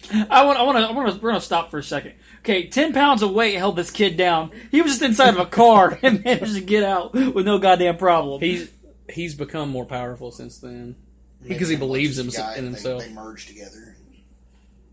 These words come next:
Speaker 3: That's the power of love.
Speaker 2: Everything, it's, it ti-, all ties back together.
Speaker 1: It really does. Sorry to interrupt you.
Speaker 2: Yeah, that's fine.
Speaker 1: <laughs> Jesus
Speaker 2: Uh,
Speaker 1: Christ.
Speaker 2: when, when I was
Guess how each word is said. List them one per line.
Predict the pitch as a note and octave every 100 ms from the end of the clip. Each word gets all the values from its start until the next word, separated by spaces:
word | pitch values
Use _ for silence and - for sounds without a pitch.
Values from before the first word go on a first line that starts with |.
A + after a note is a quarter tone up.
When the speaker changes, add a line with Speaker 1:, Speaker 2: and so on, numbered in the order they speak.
| _
Speaker 3:
That's | B2
the | -
power | - A2+ G#2+
of | G#2+
love. | A2+ A2+ - _ _ _ _ _ _ _ _ _ _ _ -
Speaker 2:
Everything, | B2+ B2 A#2+ A#2
it's, | A#2 - - _ _ _
it | - -
ti-, | B2 A#2
all | A2+ A#2+
ties | - B2 B2
back | B2 A#2+
together. | A#2+ B2 C3+ B2
Speaker 1:
It | -
really | E3+ F3+
does. | G#3+ G#3+ - _ _ _ _ _ _ _ _ _ _ _ _
Sorry | G3+ F#3
to |
interrupt | E3+ F#3 -
you. | A3
Speaker 2:
Yeah, | A3+ D#3
that's | D3 E3+
fine. | - F#3 -
Speaker 1:
<laughs> |
Jesus | B3+ - C#3 C3+ -
Speaker 2:
Uh, | -
Speaker 1:
Christ. | A3+ G3 - - C#4+
Speaker 2:
when, | F3 F#3+ F#3 D#3+ - - F#4 - - - F3+ E3+
when | E3+ E3+
I | D#3+ D#3
was | C#3+ C3+ B2 -